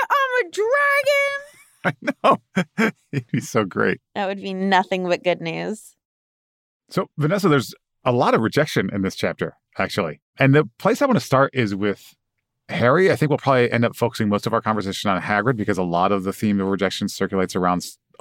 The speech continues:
Speaker 2: the stuff that's going on with him. But just right at the beginning of the chapter, there's this really interesting scene. So if you remember, if our listeners remember, at the end of the last chapter, right when they're, like, departing from the Yule Ball, Cedric gives this hint to Harry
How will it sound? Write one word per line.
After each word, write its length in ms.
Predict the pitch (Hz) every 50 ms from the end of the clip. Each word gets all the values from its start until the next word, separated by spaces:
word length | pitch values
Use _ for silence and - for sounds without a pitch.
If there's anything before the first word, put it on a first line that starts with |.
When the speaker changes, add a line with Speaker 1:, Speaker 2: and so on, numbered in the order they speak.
| - - - -
Speaker 2:
the 100 | 101 95
stuff 220 | - - 101 -
that's 140 | - 90 -
going 200 | - 98 92 95
on 140 | 92 87 92
with 120 | 95 90
him. 200 | - 107 120 127 123 _ - - - - - - - _ -
But 100 | - 147
just 140 | 160 170 - - - - _ -
right 240 | 147 120 165 185 220
at 60 | 196
the 40 | 190
beginning 280 | 175 156 127 147 143
of 40 | 135
the 60 | 120
chapter, 320 | 107 - 123 113 113 113 98
there's 100 | 98 95
this 160 | 98 - -
really 300 | 123 113 117 117 - - _ _ _ _ _ _ _ -
interesting 640 | 135 113 113 110 - - 113 104 101 98 98 - _ _ _ -
scene. 520 | - - - - 98 87 82 80 82 85 -
So 340 | - - 123 113 107 - _ _ _ _ _ _ _ _ _ _
if 160 | - 160 143 180
you 100 | 196 185
remember, 380 | 180 131 113 101 104 117 131
if 100 | 123 -
our 120 | 113 113 117
listeners 260 | 127 - - 117 95
remember, 520 | 107 98 98 92 87 92 107 127 131 - _ _ _ -
at 120 | 147 135
the 140 | 151 170 -
end 340 | 156 160 175 190 202 196 196 -
of 140 | - 160
the 80 | 143 160
last 280 | 147 147 139 139 123 -
chapter, 460 | - 127 113 104 - 120 117 110 107
right 240 | 98 117 123 135 131
when 180 | 135 131 123
they're, 180 | 123 120 120 123
like, 160 | 117 110 107
departing 360 | 113 - - - 117 117 107
from 140 | 87 110 107
the 80 | 104 98
Yule 240 | 95 98 98 92
Ball, 400 | 90 90 87 82 85 85 85 - _ _ _ - _ -
Cedric 640 | - - - - 147 139 113 113 107 98 - - - _ _ -
gives 280 | - 123 113 101 85
this 240 | 80 104 98 - -
hint 340 | - - - 98 - - -
to 80 | -
Harry 420 | 95 90 92 87 80 - - -